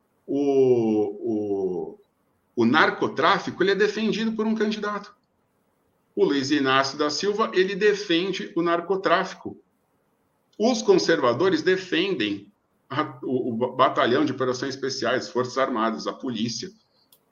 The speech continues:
O, o Luiz Inácio, a, isso que as pessoas precisam entender.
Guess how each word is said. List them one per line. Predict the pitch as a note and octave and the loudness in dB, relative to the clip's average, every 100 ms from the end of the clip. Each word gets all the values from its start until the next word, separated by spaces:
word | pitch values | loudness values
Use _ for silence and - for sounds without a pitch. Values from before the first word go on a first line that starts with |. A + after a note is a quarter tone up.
| _ | _
O, | E3 A#3 F#3+ A2+ - - _ _ _ _ _ | 4 4 4 2 0 -12 _ _ _ _ _
o | F2+ - G#2+ | -16 -10 0
Luiz | A2 A#2+ | 0 2
Inácio, | G#2+ G2 C#3+ G#3 - G#2 - - _ | -2 0 0 0 -4 -6 -10 -18 _
a, | G2+ - - - - | -10 -10 -8 -8 -6
isso | G3 - - | -4 -2 -2
que | F#3 | -4
as | F3 | -2
pessoas | F3 F3 E3 | -4 -2 -4
precisam | - E3 | 0 2
entender. | D#3+ E3 C3 A2 G2+ - | 4 2 2 0 -2 -6